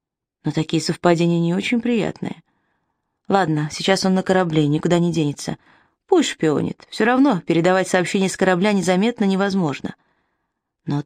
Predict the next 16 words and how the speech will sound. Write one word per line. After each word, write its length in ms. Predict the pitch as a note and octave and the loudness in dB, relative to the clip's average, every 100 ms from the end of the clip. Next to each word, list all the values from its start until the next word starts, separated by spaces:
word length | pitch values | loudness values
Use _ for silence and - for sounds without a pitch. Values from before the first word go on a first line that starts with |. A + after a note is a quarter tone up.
| _ | _
ты 280 | E4 G4+ G#4 | 0 2 0
продолжай 640 | G4+ E4+ D#4+ D#4+ D#4 D#4+ G3 | 2 2 2 2 2 2 2
за 180 | G3 | 0
Доном 300 | G3 B3+ A3+ | 2 2 2
Рикардо 480 | G3+ G3+ A3 A3 G3 | 0 0 0 0 -2
посматривать. 920 | F#3 F#3+ - A#3 A3+ E3 D3 - - - _ _ _ - | -4 -4 0 0 -2 -2 -4 -4 -8 -20 _ _ _ -2
Мы 100 | G#3 | 0
взяли 300 | G#3 C4+ B3 | 2 2 2
его 220 | A3 A#3+ | 2 0
с 60 | - | 0
собой, 440 | G#3+ G3 C4+ A3+ | 0 2 2 2
потому 300 | F3+ G3 G#3 | 2 0 0
что 140 | - | 0
есть 320 | G3+ G#3 F3+ A#3+ | 0 0 -2 2
люди, 600 | D4 F4 C#4 E3 D#3+ - - - | 4 4 2 0 -4 -8 -20 -4
которым 360 | F#3+ G#3+ A3 | 0 2 0